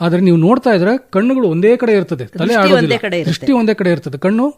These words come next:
Speaker 1: ಒಂದೇ ಕಡೆ ಇರ್ತದೆ, ತಲೆ ಮಾತ್ರ ಆಡ್ತಾ ಇರ್ತದೆ. ಅದು ಆಗೋದು ಈ ಒಂದು ವೆಸ್ಟಿಬ್ಯುಲೋ ಆಕ್ಯುಲರ್ ರಿಫ್ಲೆಕ್ಸ್ ಅಂದ್ರೆ ಕಿವಿಯ ಒಳಭಾಗ ಇದನ್ನು ಕಂಟ್ರೋಲ್ ಅಂದ್ರೆ ನಿಯಂತ್ರಣ ಮಾಡ್ತಾ ಇರುತ್ತೆ. So, ಇದರಲ್ಲಿ ವ್ಯತ್ಯಾಸ ಆದಾಗ ನಿಮಗೆ ತಲೆ ಸುತ್ತು ಕಾಣಿಸ್ಕೊತದೆ. So, ಈಗ ನಾವು ಇಲ್ಲಿ ಏನ್ ಮಾಡ್ತೀವಿ, ನಾವು ಕಿವಿ ಒಳಭಾಗ ನಮ್ಮ ಕಣ್ಣಿಗೆ ಕಾಣೋದಿಲ್ಲ.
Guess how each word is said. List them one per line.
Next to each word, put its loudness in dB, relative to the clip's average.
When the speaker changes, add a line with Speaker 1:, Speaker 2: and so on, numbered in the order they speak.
Speaker 1:
ಒಂದೇ 2
ಕಡೆ 0
ಇರ್ತದೆ, -4
ತಲೆ -6
ಮಾತ್ರ -2
ಆಡ್ತಾ -4
ಇರ್ತದೆ. -12
ಅದು -6
ಆಗೋದು -2
ಈ 4
ಒಂದು 4
ವೆಸ್ಟಿಬ್ಯುಲೋ -2
ಆಕ್ಯುಲರ್ -4
ರಿಫ್ಲೆಕ್ಸ್ -8
ಅಂದ್ರೆ -6
ಕಿವಿಯ -2
ಒಳಭಾಗ 0
ಇದನ್ನು -2
ಕಂಟ್ರೋಲ್ -2
ಅಂದ್ರೆ -4
ನಿಯಂತ್ರಣ -2
ಮಾಡ್ತಾ -4
ಇರುತ್ತೆ. -10
So, -12
ಇದರಲ್ಲಿ 0
ವ್ಯತ್ಯಾಸ -2
ಆದಾಗ -8
ನಿಮಗೆ 0
ತಲೆ -6
ಸುತ್ತು -12
ಕಾಣಿಸ್ಕೊತದೆ. -16
So, 0
ಈಗ 0
ನಾವು -2
ಇಲ್ಲಿ 0
ಏನ್ 0
ಮಾಡ್ತೀವಿ, -6
ನಾವು -4
ಕಿವಿ -2
ಒಳಭಾಗ 2
ನಮ್ಮ 0
ಕಣ್ಣಿಗೆ -6
ಕಾಣೋದಿಲ್ಲ. -10